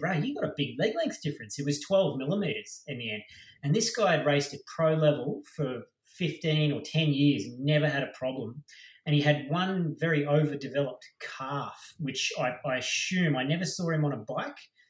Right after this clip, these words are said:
um, but I assume his compensation mechanism for the leg length difference was to just point his shorter leg, to point the toe down and, and, and keep the leg extension roughly the same. And that's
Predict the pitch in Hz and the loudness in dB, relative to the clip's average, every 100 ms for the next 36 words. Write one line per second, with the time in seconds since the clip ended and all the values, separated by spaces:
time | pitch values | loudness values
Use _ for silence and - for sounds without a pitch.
0 | _ _ - 127 131 127 127 139 131 127 | _ _ -8 -4 -2 -2 -2 0 0 0
1 | - 175 175 156 147 - - 147 - - | 0 2 4 2 0 -4 0 0 0 -4
2 | 165 147 135 143 151 151 170 156 143 139 | -4 -2 -2 2 2 2 0 0 -2 -4
3 | 139 135 123 113 110 143 117 139 185 202 | -4 -4 -8 -8 -12 -10 -4 -2 0 -2
4 | - - - 110 - - - 139 139 - | -2 -8 -10 -12 -12 -10 -8 -8 -8 -4
5 | 175 147 131 - - 143 131 135 139 110 | -2 0 -2 -6 -2 0 0 -4 -6 -6
6 | - _ _ _ _ - 151 185 165 143 | -14 _ _ _ _ -8 -4 0 0 -2
7 | - 156 165 165 131 104 - _ 156 127 | -4 2 4 6 2 0 -8 _ -6 -4
8 | - 147 127 139 147 123 117 _ 147 156 | -4 -4 -4 -6 -8 -10 -14 _ -4 -2
9 | 147 139 135 143 143 - 131 113 120 117 | -2 -4 -2 -2 -2 -4 -4 -6 -6 -6
10 | 123 - 117 113 - 135 147 120 110 - | -6 -6 -8 -6 -4 0 -2 -2 -6 -12
11 | - - 170 175 | -20 0 2 2